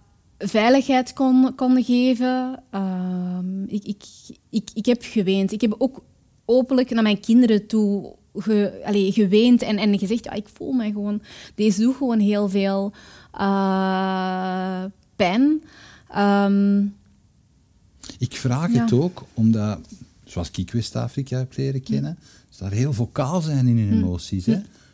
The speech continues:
Speaker 2: In alle emoties,
Speaker 1: Hm.
Speaker 2: hè. Zowel als het goed is, als,
Speaker 1: Hm.
Speaker 2: als het slecht is. Als ze, als ze boos zijn, dat wordt allemaal echt gewoon op de,
Speaker 1: Ja.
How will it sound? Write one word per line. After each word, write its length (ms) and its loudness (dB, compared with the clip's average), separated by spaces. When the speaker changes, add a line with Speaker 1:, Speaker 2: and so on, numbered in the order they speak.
Speaker 2:
In 200 -2
alle 200 -2
emoties, 580 2
Speaker 1:
Hm. 60 -4
Speaker 2:
hè. 340 -2
Zowel 320 -4
als 140 -6
het 100 -20
goed 280 0
is, 200 -2
als, 160 -2
Speaker 1:
Hm. 60 2
Speaker 2:
als 80 -6
het 160 -8
slecht 360 -8
is. 220 -6
Als 200 -10
ze, 100 -8
als 140 -10
ze 100 -10
boos 420 -2
zijn, 280 -2
dat 100 -2
wordt 180 -4
allemaal 380 -2
echt 320 -8
gewoon 480 -2
op 280 -2
de, 320 0
Speaker 1:
Ja. 200 -2